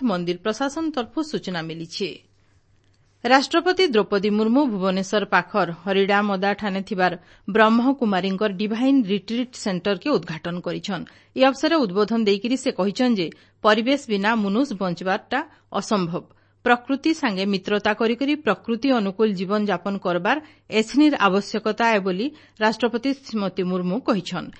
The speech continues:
ଇ ଅବସରରେ ଶ୍ରୀମତୀ ମୁର୍ମୁ ଲାଇଫ୍ ଫର୍ ସଷ୍ଟେନେବିଲିଟି ଅଭିଯାନର ଭିଲ୍ ଶୁଭାରମ୍ଭ କରିଛନ୍। ଇତାର ଆଗନୁ ରାଷ୍ଟ୍ରପତି ଐତିହାସିକ ଉଦୟଗିରି ଗୁମ୍ଫା ପରିଦର୍ଶନ କରିଥିଲେ। ପରିଦର୍ଶନ ସମୟାଥି ରାଷ୍ଟ୍ରପତି ପ୍ରତ୍ନତାତ୍ତ୍ୱିକ ସର୍ବେକ୍ଷଣ ସଂସ୍ଥା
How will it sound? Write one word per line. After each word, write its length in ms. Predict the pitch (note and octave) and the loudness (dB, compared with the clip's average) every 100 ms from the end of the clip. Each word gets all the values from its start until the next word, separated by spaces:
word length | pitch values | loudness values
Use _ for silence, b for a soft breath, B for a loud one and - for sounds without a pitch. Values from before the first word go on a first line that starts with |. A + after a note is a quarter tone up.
| b b - | b b 0
ଇ 100 | A#3 | 4
ଅବସରରେ 360 | D4+ D4+ E4 E4+ | 4 4 2 2
ଶ୍ରୀମତୀ 400 | E4+ B3+ G3+ G3+ | 0 0 0 0
ମୁର୍ମୁ 340 | G3 G3 F#3+ A#3+ D4+ B B | 0 0 0 0 -4 B B
ଲାଇଫ୍ 380 | G#3+ A#3+ C4 D4+ - | 0 2 2 0 -2
ଫର୍ 300 | A#3 G3+ G3+ | 0 0 0
ସଷ୍ଟେନେବିଲିଟି 1040 | - G#3 - B3 B3 B3 A#3+ A#3 A3 G#3+ - | -2 -4 -2 0 2 2 0 -2 -2 -4 -4
ଅଭିଯାନର 540 | F#3 F3+ G3 G3 F#3+ A#3 | -2 0 0 0 0 -2
ଭିଲ୍ 280 | A3 D4+ D4+ | 0 0 -2
ଶୁଭାରମ୍ଭ 420 | F3+ F#3 F#3 C4 - | -4 -4 -2 -2 -2
କରିଛନ୍। 460 | E3+ C#3+ G3 C3+ b b b - | -4 -4 -8 -8 b b b -4
ଇତାର 260 | A3+ C4 A#3+ | 4 6 6
ଆଗନୁ 320 | A3 B3+ C#4+ | 4 4 4
ରାଷ୍ଟ୍ରପତି 540 | C#4 G#3 G#3+ G3 G3+ D4 A#3 | 2 0 -2 -2 -2 -2 0
ଐତିହାସିକ 560 | G3 G3 A3 G#3+ A3+ - | -2 -2 -6 -6 -8 -8
ଉଦୟଗିରି 540 | A3+ A3+ C4+ C4 C#4+ C4+ | 0 4 4 4 0 0
ଗୁମ୍ଫା 320 | F#3+ F3 G#3+ | -2 -2 -4
ପରିଦର୍ଶନ 560 | G#3+ F3 F3 E3+ - C#3+ | -2 -2 -2 -4 -2 -2
କରିଥିଲେ। 480 | - D#3 D3+ E3+ D#3+ b b b - | 0 -2 -4 -6 -6 b b b 0
ପରିଦର୍ଶନ 500 | C4 C#4+ E4 D#4+ F#4 | 2 4 4 2 -2
ସମୟାଥି 460 | F4+ A#3+ F#3+ F#3+ C4 | -2 -2 -2 -2 0
ରାଷ୍ଟ୍ରପତି 560 | B3 G#3+ A#3+ A#3+ A#3 E4 E4+ b b - | 0 0 -2 -2 -2 -4 -6 b b 0
ପ୍ରତ୍ନତାତ୍ତ୍ୱିକ 800 | A#3 - C4+ C4 G#3 - A#3 A3+ | 0 2 2 2 0 0 -4 0
ସର୍ବେକ୍ଷଣ 600 | F#3+ F3+ F#3+ F#3 A3+ A3+ | 0 0 -2 -2 -2 -2
ସଂସ୍ଥା 440 | A3+ G3 - F#3 | -2 -4 -2 -2